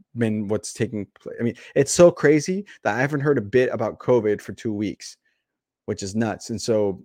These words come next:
um, it's real, and these people are su-, are suffering at the hands of, of what's happening. So there's, there's powers that be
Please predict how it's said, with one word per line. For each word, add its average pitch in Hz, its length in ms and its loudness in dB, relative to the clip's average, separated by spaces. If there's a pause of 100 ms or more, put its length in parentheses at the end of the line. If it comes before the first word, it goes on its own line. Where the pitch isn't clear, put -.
um, 95 360 -6
it's 113 180 -10
real, 117 300 2
and 104 100 -6
these 107 120 -8
people 110 220 -6
are 104 120 -2
su-, - 260 -8
are 107 80 -8
suffering 107 480 -6
at 98 100 -10
the 95 60 -10
hands 101 400 -10 (140)
of, 92 340 -4 (400)
of 98 220 -6
what's 101 120 -8
happening. 90 300 -4
So 98 160 -4
there's, 98 280 -4
there's 107 200 -4
powers 135 320 0
that 127 180 0
be 135 320 -2